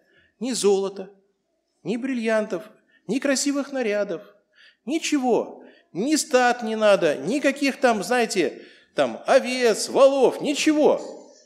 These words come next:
Все это нужно предать заклятию». Хорошо. Идет воевать Саул. И вот их встреча. А Саул пошел воевать, людей победил,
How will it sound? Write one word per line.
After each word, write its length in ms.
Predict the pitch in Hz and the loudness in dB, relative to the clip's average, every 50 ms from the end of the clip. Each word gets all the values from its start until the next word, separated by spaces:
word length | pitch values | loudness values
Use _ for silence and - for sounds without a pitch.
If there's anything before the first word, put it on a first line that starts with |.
| _ _ _ _ _ _ _ _ _ _ _ _ _ _ _ | _ _ _ _ _ _ _ _ _ _ _ _ _ _ _
Все 320 | - - - - 254 285 302 | -10 -6 -2 2 4 6 6
это 140 | 285 269 247 | 4 4 2
нужно 220 | 262 247 208 226 | 0 0 -2 -2
предать 320 | - 233 233 233 233 214 | -2 0 2 2 2 2
заклятию». 580 | - 240 233 247 240 226 170 131 - 110 92 - - _ _ _ _ _ _ _ _ _ _ _ _ _ _ _ _ _ _ | 2 0 0 0 0 0 0 0 -2 -8 -10 -12 -14 _ _ _ _ _ _ _ _ _ _ _ _ _ _ _ _ _ _
Хорошо. 720 | _ - 285 339 320 269 - - - 196 190 175 180 - _ _ _ _ _ _ _ _ _ _ _ _ _ _ _ _ _ - - | _ -8 -6 -4 -4 -4 -4 -4 -4 -6 -6 -6 -10 -16 _ _ _ _ _ _ _ _ _ _ _ _ _ _ _ _ _ -10 -8
Идет 560 | 127 127 135 170 196 202 202 - - - - | -4 0 4 4 4 4 2 -2 -14 -12 -4
воевать 420 | 113 139 160 160 151 139 117 - | 0 2 2 4 4 4 2 2
Саул. 420 | - - 113 104 92 90 80 - - - - _ _ _ - - - - - _ - - - _ _ - - - - - - - - - - - - _ _ _ | 0 0 0 0 0 -2 -6 -10 -16 -20 -20 _ _ _ -20 -20 -20 -20 -20 _ -20 -20 -20 _ _ -20 -20 -20 -20 -20 -20 -20 -20 -20 -20 -20 -20 _ _ _
И 80 | - | 2
вот 220 | 214 285 311 302 269 | 4 6 6 6 6
их 100 | 247 - | 2 0
встреча. 580 | - - - 254 262 254 233 - - 113 87 - - - - - _ _ _ _ _ _ _ _ _ - | 0 0 0 2 4 2 2 2 2 0 0 -2 -4 -12 -20 -20 _ _ _ _ _ _ _ _ _ -10
А 120 | 156 180 | -8 -6
Саул 300 | - - 240 240 247 233 | -2 0 2 2 2 2
пошел 360 | 233 240 220 - 277 277 262 | 0 -2 0 0 0 0 2
воевать, 460 | 220 214 185 160 131 110 92 - - - - - - - - | 4 4 6 6 6 4 2 0 -4 -14 -18 -20 -20 -20 -12
людей 340 | 151 196 226 196 254 254 240 | -8 -8 -4 -2 -2 -2 0
победил, 640 | - 226 202 233 226 202 254 285 262 185 - - | -2 -2 -2 -4 -4 -4 0 0 0 0 0 -4